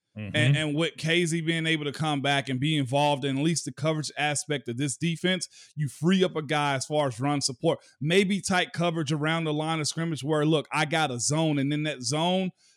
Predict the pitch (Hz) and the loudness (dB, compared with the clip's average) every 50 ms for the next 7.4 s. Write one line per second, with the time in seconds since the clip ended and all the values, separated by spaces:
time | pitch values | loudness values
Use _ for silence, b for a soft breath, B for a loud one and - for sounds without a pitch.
0 | b b - 151 147 147 143 139 - - 156 156 147 127 117 151 165 151 - 160 | b b -2 0 2 2 2 0 -2 -2 -2 -2 -2 0 0 0 2 2 2 2
1 | 170 165 151 - 147 151 156 156 156 151 151 147 143 135 - - 170 170 156 127 | 2 0 0 0 -2 -2 0 0 0 0 0 -2 -2 -2 -2 0 0 0 0 0
2 | - 160 156 147 139 - 123 117 107 - 143 160 175 165 - 175 175 170 170 165 | -2 -2 0 -2 -2 -2 -6 -8 -6 -2 -2 0 0 0 0 0 2 2 2 2
3 | 160 135 110 165 170 156 - - 135 127 143 147 143 139 131 113 107 113 139 156 | 0 0 0 0 0 0 -2 -6 -4 -2 0 0 0 0 0 -2 -4 0 2 2
4 | 170 165 156 156 151 151 143 131 - 175 170 147 123 b b b b b - 156 | 4 4 2 2 0 0 -2 -2 0 0 0 0 -2 b b b b b -2 0
5 | 175 180 - - 190 190 196 196 185 185 180 175 - - 180 175 180 175 143 - | 0 0 2 2 4 4 6 6 6 6 4 2 2 2 2 2 0 0 -2 -2
6 | 190 185 165 135 110 110 139 170 208 226 208 196 190 202 190 - - 131 160 208 | 0 0 0 0 -2 0 2 4 6 6 6 4 2 0 0 -2 -4 -2 0 0
7 | 247 294 254 208 - 156 110 | 0 0 0 -2 -2 -4 -6